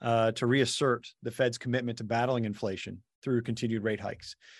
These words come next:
And I want to share a quote, uh, from him that I think is pretty straightforward. And, and it goes, uh, quote, "While higher interest rates, slower growth, and softer labor market conditions will bring down inflation,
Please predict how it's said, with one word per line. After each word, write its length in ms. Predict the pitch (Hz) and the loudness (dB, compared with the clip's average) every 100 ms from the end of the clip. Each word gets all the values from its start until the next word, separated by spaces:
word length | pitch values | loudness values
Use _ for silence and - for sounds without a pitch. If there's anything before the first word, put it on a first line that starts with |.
| - | -6
And 160 | 135 131 | 0 2
I 40 | |
want 160 | 135 139 | 4 2
to 60 | |
share 220 | 120 170 | 2 2
a 60 | 131 | 2
quote, 480 | - - 165 120 120 _ - | 0 2 4 4 0 _ -12
uh, 140 | 120 | -10
from 320 | - - 175 | -6 2 2
him 300 | 156 117 92 - _ _ _ | 2 -2 -6 -14 _ _ _
that 100 | 127 | 0
I 60 | 131 | 2
think 140 | 185 | 2
is 100 | 165 | 0
pretty 200 | - 180 | 0 -4
straightforward. 760 | 135 - 117 - 131 113 101 101 | -2 -2 -4 -2 -2 -2 -2 -6
And, 160 | 101 107 | -8 -8
and 120 | 113 104 | -6 -6
it 120 | 104 | -2
goes, 480 | 120 113 110 101 - _ _ _ _ | 0 0 -2 -4 -12 _ _ _ _
uh, 200 | 117 107 | -4 -4
quote, 380 | - 170 117 127 | 0 2 2 0
"While 440 | - 143 127 123 | 0 4 4 4
higher 380 | 120 - 180 180 | 2 -2 0 0
interest 340 | 175 180 - | 0 -4 -4
rates, 440 | 127 113 123 - - | -2 -4 -4 -10 -10
slower 340 | - 143 147 | -8 -2 0
growth, 500 | 143 127 131 117 120 - | 0 2 4 4 2 -6
and 100 | 113 | -8
softer 460 | - 123 120 131 117 | -2 -2 0 -2 2
labor 300 | 127 127 127 | 2 2 2
market 340 | 120 123 120 | 2 0 -6
conditions 540 | - 117 117 - 117 | -6 -2 -2 -4 -6
will 80 | 107 | -6
bring 260 | 107 120 123 | -4 -2 0
down 240 | 117 120 | 0 0
inflation, 680 | 117 104 165 156 - 85 98 | -2 -4 -2 -2 -4 -8 -10